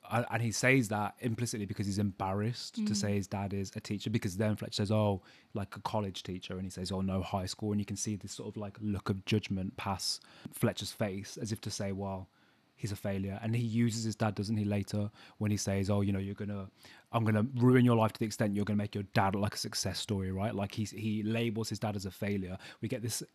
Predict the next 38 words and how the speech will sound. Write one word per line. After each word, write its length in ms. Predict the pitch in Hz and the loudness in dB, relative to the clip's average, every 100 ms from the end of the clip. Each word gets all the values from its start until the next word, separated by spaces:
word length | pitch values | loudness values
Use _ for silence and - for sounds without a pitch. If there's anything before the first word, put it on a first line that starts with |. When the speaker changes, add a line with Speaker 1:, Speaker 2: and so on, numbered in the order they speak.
| _ - | _ -4
Speaker 1:
again 240 | 107 113 | 2 6
and 80 | 139 | 6
again, 340 | 156 135 117 123 | 6 4 2 2
<laughs> 40 | |
this 180 | 127 - | 0 2
idea 300 | 120 107 139 | 2 2 2
that 100 | 123 | 2
if 140 | 131 127 | 2 6
you're 100 | 135 | 6
a 60 | |
teacher, 480 | - 143 131 123 120 | 4 0 2 2 4
you're 220 | 139 107 | 4 2
a 40 | 123 | 2
flop 400 | - 127 131 131 | 2 2 4 2
in 120 | 123 | 4
life. 320 | 113 113 113 | 6 6 4
Speaker 2:
Mm. 80 | 110 | 0
Speaker 1:
And, 100 | - | 0
and 180 | 139 120 | 4 6
yet 320 | 120 113 113 - _ | 6 6 4 -4 _
Andrew 520 | 135 135 139 123 120 | 4 6 4 4 2
doesn't 280 | 107 113 113 | 2 0 0
really 200 | 110 110 | -2 -2
seem 240 | 107 110 98 | -2 -4 -4
to 100 | 98 | -2
see 220 | - 110 | 0 2
that 160 | 104 110 | 0 0
actually, 640 | 113 - 107 104 101 104 | 0 0 -2 0 -2 -4
in 100 | 104 | 0
my 240 | 107 139 143 | 4 6 6
eyes, 260 | 104 107 | 4 2
his 80 | 120 | 0
dad 220 | 110 123 | 0 2
is 100 | 120 | 0
a 60 | 151 | -2
successful 400 | 143 139 135 139 | -6 -4 -2 -2
person. 420 | 131 127 127 113 | -2 -2 0 0
We, 160 | 107 | 0